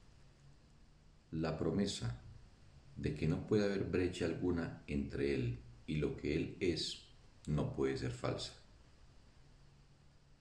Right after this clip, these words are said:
¿Qué otra voluntad podría interponerse entre lo que no puede sino ser uno solo y en cuya plenitud no puede haber brecha alguna?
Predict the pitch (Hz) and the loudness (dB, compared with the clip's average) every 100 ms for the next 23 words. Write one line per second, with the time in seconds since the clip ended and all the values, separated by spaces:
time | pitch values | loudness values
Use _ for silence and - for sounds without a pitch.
0 | - - - - _ - 135 135 123 - | -20 -20 -20 -20 _ 0 4 4 4 2
1 | 73 67 64 65 - 64 - - - - | 4 4 4 2 2 0 0 -6 -16 -20
2 | - - - - - - 76 76 80 90 | -20 -20 -20 -20 -18 0 2 4 4 4
3 | 80 76 73 71 - 65 71 69 - - | 2 2 0 0 -2 -2 0 0 -2 -4
4 | - 69 69 67 65 62 62 60 - - | -2 0 0 -2 -2 0 0 -2 -4 -6
5 | 60 - - - - 78 78 85 - 92 | -6 -8 -16 -18 0 4 4 4 4 4
6 | 82 76 67 65 62 80 78 - 90 78 | 4 2 0 0 0 0 -2 0 0 2
7 | 76 - 65 123 123 - - - - - | 0 0 0 0 -4 -12 -20 -20 -20 -20
8 | - - - - - - - - 101 90 | -20 -20 -20 -20 -20 -20 -20 0 2 4
9 | - 92 82 78 80 76 73 73 85 85 | 4 2 4 2 2 4 2 2 2 0
10 | - 78 76 73 80 78 76 76 71 67 | 0 4 4 4 4 4 4 0 0 2
11 | 69 64 65 71 73 - 123 69 76 107 | 0 0 -2 -2 -2 -4 -2 0 0 0